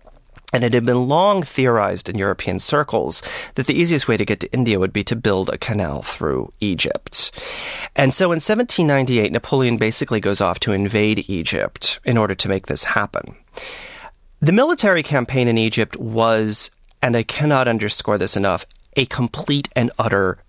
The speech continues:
failure. Basically, the British found out what was happening. The British Navy followed the French Navy into the port of Alexandria.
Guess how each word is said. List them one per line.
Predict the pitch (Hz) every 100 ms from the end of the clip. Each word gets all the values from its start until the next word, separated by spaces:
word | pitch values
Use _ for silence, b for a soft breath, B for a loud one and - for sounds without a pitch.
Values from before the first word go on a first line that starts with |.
| -
failure. | - - 80 50 - - - B B B B B
Basically, | 131 - 214 - 220 160
the | 143
British | - 127 147 -
found | 117 110
out | 104 101
what | - -
was | 107
happening. | - 98 90 98 85 98 131
The | - 110 113 110
British | 127 135 139
Navy | 117 110 107 110
followed | - - 113 127 147
the | 117
French | - 107 101
Navy | 101 98 98 92
into | 107 110
the | -
port | - 110
of | 107
Alexandria. | 101 90 92 92 90 85 76 82 131